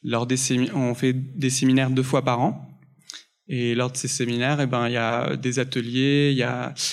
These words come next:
ah, l'A G à proprement parler, mais, euh, voilà, il y a pas mal de petits moments, en fait, euh, euh, pour, euh, faire du commun. Et, euh, enfin, qu'est-ce que je pouvais dire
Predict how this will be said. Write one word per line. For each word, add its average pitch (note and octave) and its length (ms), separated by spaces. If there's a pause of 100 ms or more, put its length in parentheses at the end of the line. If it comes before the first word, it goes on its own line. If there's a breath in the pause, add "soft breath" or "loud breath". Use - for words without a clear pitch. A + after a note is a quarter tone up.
(260 loud breath)
ah, B2 100
l'A A#2+ 340
G C3 180
à B2+ 60
proprement B2+ 440
parler, C3 520
mais, A#2+ 220
euh, B2 40 (360)
voilà, C3 200
il - 20
y C3 40
a C3+ 40
pas C#3 120
mal C3 200
de B2+ 80
petits C3+ 280
moments, C3+ 500
en A#2+ 40
fait, C3+ 300
euh, A#2 260 (720 loud breath)
euh, A2 520 (580)
pour, A#2+ 280
euh, A#2 420
faire B2 440
du A#2 140
commun. C3 340 (1000 loud breath)
Et, B2 240
euh, A2+ 640 (1200)
enfin, D3 680
qu'est-ce - 160
que - 80
je - 80
pouvais - 220
dire - 140